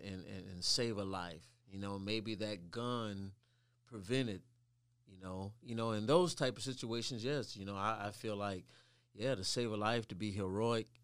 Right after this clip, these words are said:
yeah, the guns is needed. But, so I'm not all against it, but I just think the way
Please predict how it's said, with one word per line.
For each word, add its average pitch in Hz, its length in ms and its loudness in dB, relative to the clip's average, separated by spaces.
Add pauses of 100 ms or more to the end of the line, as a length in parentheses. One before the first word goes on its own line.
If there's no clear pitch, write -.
(120)
yeah, 107 240 -2
the 78 80 -12
guns 104 380 0
is 90 160 -8
needed. 101 400 0
But, 92 180 -4 (600)
so - 140 -4
I'm 117 120 2
not 113 180 6 (320)
all 139 300 10
against 104 420 2
it, 110 160 0 (100)
but 104 240 2 (800)
I 113 60 -6
just 110 220 -2
think 120 220 -2
the 117 100 -2
way 107 560 0